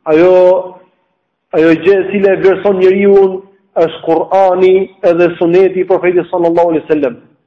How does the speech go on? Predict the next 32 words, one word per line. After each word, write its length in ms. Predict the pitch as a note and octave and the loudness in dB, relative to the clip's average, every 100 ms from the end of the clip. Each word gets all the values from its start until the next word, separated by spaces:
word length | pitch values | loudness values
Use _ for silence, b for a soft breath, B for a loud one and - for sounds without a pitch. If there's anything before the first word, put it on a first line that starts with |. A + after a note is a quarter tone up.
| _ _ _ _ - D3+ | _ _ _ _ -6 -4
Aty 220 | D3+ F#3 | 0 0
e 40 | F3 | 0
kupton 280 | E3 F#3 F3 | -2 -2 0
njeriu, 360 | E3+ F3+ F#3+ G#3 G3+ B B - | 0 0 0 0 -2 B B -6
a 160 | F3 F3 | -2 -2
është 140 | E3+ | -2
me 80 | E3+ | -2
të 100 | D#3+ | 0
vërtetë 280 | E3 A#3+ A#3+ | 0 0 2
prej 120 | A3 G#3+ | 0 0
atyre 240 | G#3+ G#3 G#3 | 2 -2 -2
që 120 | G3 | -4
njësojnë 340 | F3 G3 F3+ | -2 0 0
Allahun, 340 | E3+ F3 E3+ E3+ - - | 0 0 0 -4 -14 -4
apo 240 | E3+ D3+ | 0 0
është 100 | D3 | 0
prej 100 | D3+ | -2
atyre 180 | D#3 D#3 | 0 -4
që 60 | D#3 | -4
i 60 | D3 | -6
bën 120 | C#3 | -4
shok 180 | D3+ D3 | -4 -2
Allahut 260 | C#3+ C#3 | -2 -4
subhanahu 200 | D3 C#3 C3+ | -6 -10 -4
wa 60 | |
taala. 240 | A#2 A#2 A#2 _ _ - - - _ A#3 - - _ - _ - - _ _ _ _ _ _ _ b _ | -4 -4 -10 _ _ -14 -14 -20 _ -20 -20 -20 _ -20 _ -20 -20 _ _ _ _ _ _ _ b _
Ka 80 | F#3 | -2
thënë 160 | G3+ A#3 | -2 -2
Profeti 300 | G#3 G#3+ G3 | 0 0 -2
sallallahu 360 | G3+ F3 E3 D3+ | -2 -2 0 -2
alaihi 60 | |
wasallam, 220 | C#3 B2+ | -4 -10